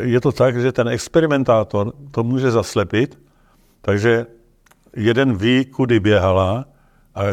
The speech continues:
jaký má ten záznam, a ten druhej, který už je nacvičený, ten experimentátor,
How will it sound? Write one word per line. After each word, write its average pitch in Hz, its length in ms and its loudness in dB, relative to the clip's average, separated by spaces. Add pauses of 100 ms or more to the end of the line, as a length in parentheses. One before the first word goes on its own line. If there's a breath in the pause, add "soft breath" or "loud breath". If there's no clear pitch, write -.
(120)
jaký 117 360 2
má 110 160 2
ten 110 180 -2
záznam, 95 580 0
a 110 100 -6
ten 92 240 -2
druhej, 135 540 0
který 117 300 0
už 123 220 -4
je 101 80 2
nacvičený, 98 720 -2
ten 104 180 -2
experimentátor, 101 840 -2